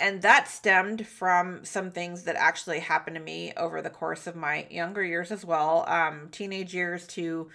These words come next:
you know, early adulthood, where there was different instances where I was violated in some way. Um,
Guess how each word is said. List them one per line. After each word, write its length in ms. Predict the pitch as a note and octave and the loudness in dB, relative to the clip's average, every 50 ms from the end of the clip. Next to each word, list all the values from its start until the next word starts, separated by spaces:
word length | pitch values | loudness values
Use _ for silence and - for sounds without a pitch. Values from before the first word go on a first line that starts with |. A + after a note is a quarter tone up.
| - - - - _ _ _ | -20 -20 -20 -20 _ _ _
you 120 | G3 F#3 | -8 -6
know, 560 | F3 F3 E3+ E3+ E3 D#3+ D#3+ E3 D#3+ E3 D3+ - | -2 0 2 4 4 4 4 2 0 -2 -4 -6
early 380 | - - F3+ F#3 F#3+ F#3+ F#3 F3+ | -4 -2 -2 0 0 0 0 -2
adulthood, 640 | E3+ E3+ E3 D#3+ E3+ - - F3+ F#3 F3 F3 E3+ E3+ | 0 2 2 2 2 2 0 0 0 2 2 0 0
where 460 | E3+ F3 E3+ E3+ E3 E3 E3 D#3+ D#3+ | 0 2 4 4 6 4 4 2 0
there 120 | D#3+ E3 D#3+ | 0 -2 -2
was 140 | E3 D#3 D#3+ | -4 -4 -6
different 340 | F#3 F3+ F3 - F3+ F3 | -6 -8 -6 -6 -6 -6
instances 580 | F3 F3 F3 - - F3+ F3 - F3 F3 F3 F3 | -6 -8 -8 -10 -12 -10 -6 -4 -4 -4 -2 -2
where 200 | E3+ E3+ E3 - | 0 2 2 4
I 200 | - E3 E3+ E3+ | 4 6 4 4
was 420 | E3 E3 E3 E3+ E3+ E3 E3 E3+ | 4 2 0 -2 -2 -4 -10 -14
violated 680 | E3 - - B3 B3 C4 C#4+ G#3 F3 F3 F3 F3 E3+ E3+ | -8 -2 2 4 4 4 4 2 2 2 0 0 -2 -4
in 160 | F3 F3 F3 | -4 -8 -8
some 260 | F3 - F3 E3+ E3+ | -6 -6 -6 -4 -2
way. 380 | E3 D#3+ D#3 D#3+ F3 A3 A3 - - - - - - _ _ _ _ _ | -2 0 0 0 0 -2 -4 -10 -18 -20 -20 -20 -20 _ _ _ _ _
Um, 560 | - G3 F#3+ F#3+ F#3 F#3 F#3 F3+ F3+ F3+ F#3 | 0 4 4 6 6 4 2 0 -4 -8 -10